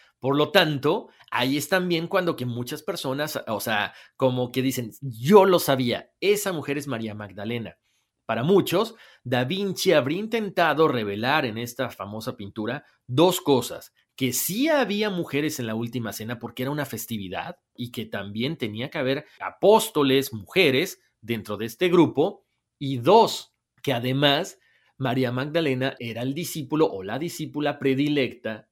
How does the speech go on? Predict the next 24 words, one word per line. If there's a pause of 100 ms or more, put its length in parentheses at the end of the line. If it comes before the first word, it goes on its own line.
de
Jesús. (140)
Ahora, (460)
hay
otras
cosas
también (580)
que
aparentemente
los
investigadores
han
ido
encontrando. (340)
Da
Vinci
deja
una
pista
de
que
sí
había
una